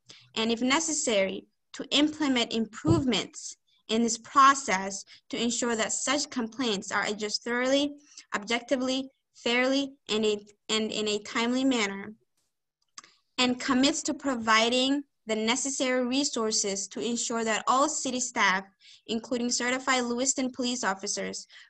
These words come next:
receive anti-bias training, and that police officers also receive crisis de-escalation training, and directs the Lewis-, the police department in concert with minority communities to expand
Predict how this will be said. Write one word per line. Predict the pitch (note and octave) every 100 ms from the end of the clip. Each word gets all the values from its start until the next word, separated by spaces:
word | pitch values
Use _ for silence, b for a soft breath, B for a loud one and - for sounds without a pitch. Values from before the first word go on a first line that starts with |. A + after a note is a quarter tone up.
| -
receive | A#3 - A#3+ A3+ A#3
anti-bias | C#4+ D4 C#4 A#3 A3+ A3 -
training, | - C4 B3 F#3+ F#3 - _ b b -
and | A3+
that | A3+ A3 F#3 -
police | A#3+ A#3+ C4+ C#4+
officers | - G#3+ A3 A3 G#3+ -
also | B3+ C4 B3
receive | A3+ A3+ - A#3 A3 A3 - b b b
crisis | - A#3 B3 B3+ A#3
de-escalation | G#3 - D4+ - C#4 B3+ C4+ A#3
training, | A3 F#3+ F3+ F3+ G3 A3 _ _ _ _ - B
and | A#3 A#3+ G#3+
directs | A#3 A#3+ C#4 D4+ - - - _ -
the | G3+ A3
Lewis-, | A3+ A3+ B3 C#4+ - -
the | G#3+ A3+ A3+
police | - C4+ D#4+
department | D#4+ A#3+ - A3 G3+ F#3+ -
in | G#3
concert | B3 A#3+ B3+ B3
with | A3+
minority | A3 G#3+ G#3+ G#3+ G#3
communities | - A3 A3+ C4 A#3+ F#3+ F#3 G3+ - B B
to | -
expand | A3+ - - C4+